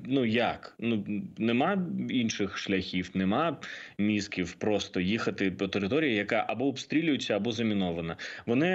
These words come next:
е, розумієш, що бісить більше всього? Вони бачать ще й в тому, е, таку пригоду подивитись на Маріуполь. А правда ж він розвалений? Ну, правда, ви ж розвалили, от такий він тепер і стоїть. Хочете подивитись? Клас. Але ж вони дивляться не щоб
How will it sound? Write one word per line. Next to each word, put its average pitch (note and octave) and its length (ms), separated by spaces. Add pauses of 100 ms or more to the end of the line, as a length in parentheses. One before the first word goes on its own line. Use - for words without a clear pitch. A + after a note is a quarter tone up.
(140)
е, A#2+ 220
розумієш, D3+ 360
що D3 100
бісить B2 400
більше F#2+ 300
всього? F#2+ 260
Вони A2+ 280 (240)
бачать C#3 360
ще - 180
й C3 60
в C3 80
тому, C3+ 420 (440)
е, A2+ 380
таку B2+ 420 (140)
пригоду C3+ 680
подивитись A2+ 800
на D3+ 100
Маріуполь. D3 640
А F#2 100
правда F3+ 400
ж D3 120
він E3 200
розвалений? C3 720
Ну, C#3 100
правда, D3+ 440
ви A#2+ 160
ж D#3 120
розвалили, D3+ 500
от D#3 300
такий D#3+ 320
він C#3 180 (320)
тепер C#3 360
і C#3 80
стоїть. F2 480
Хочете - 380
подивитись? D#3 580
Клас. A2+ 420
Але B2+ 180
ж D3+ 80
вони D#3 160
дивляться D3+ 440
не C#3+ 100
щоб F#3+ 260